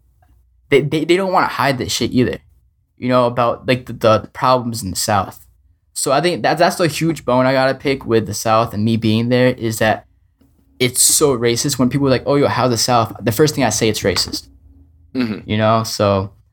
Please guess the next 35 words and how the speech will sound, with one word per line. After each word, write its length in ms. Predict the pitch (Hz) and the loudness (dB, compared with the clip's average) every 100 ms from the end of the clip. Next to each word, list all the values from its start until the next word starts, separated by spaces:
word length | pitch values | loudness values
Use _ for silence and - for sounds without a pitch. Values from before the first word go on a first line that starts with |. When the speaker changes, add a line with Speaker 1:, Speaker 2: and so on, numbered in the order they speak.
| - | -8
Speaker 1:
and 80 | - | -2
not 100 | 190 | 0
to 80 | 190 | 2
get 160 | 202 | 0
too 140 | - 180 | 0 -4
political, 640 | 165 170 165 170 165 - 165 | 0 0 2 2 0 -2 -2
<laughs> 100 | 180 202 | 0 0
you 100 | 175 | 0
know, 240 | 160 147 | 2 2
like 200 | 139 139 | 2 -2
Speaker 2:
Nah, 320 | 156 196 185 | -4 0 2
that 120 | 277 | 2
ain't 180 | 440 381 | 0 2
good. 180 | 240 208 | 2 2
We 100 | 262 | -2
keeping 340 | - 330 311 | 0 -2 0
it 40 | 294 | 0
real, 400 | 285 294 302 285 | 0 0 0 0
man. 320 | 247 220 226 | 2 2 2
We 80 | 233 | 0
not, 180 | 240 226 | 2 2
we 120 | 233 | 4
not 60 | - | 4
Speaker 1:
Yeah. 180 | - | 4
Speaker 2:
really 100 | 113 | 2
talking 240 | 107 185 185 | 0 0 2
about, 260 | 180 175 | 2 2
Speaker 1:
But 220 | 165 147 156 | 2 0 2
I 20 | |
Speaker 2:
no, 80 | 175 | 2
Speaker 1:
feel 100 | 160 | 4
Speaker 2:
there's 40 | |
Speaker 1:
like, 80 | 143 | 4
Speaker 2:
a 20 | |
cer- 260 | 139 185 165 | 2 0 -4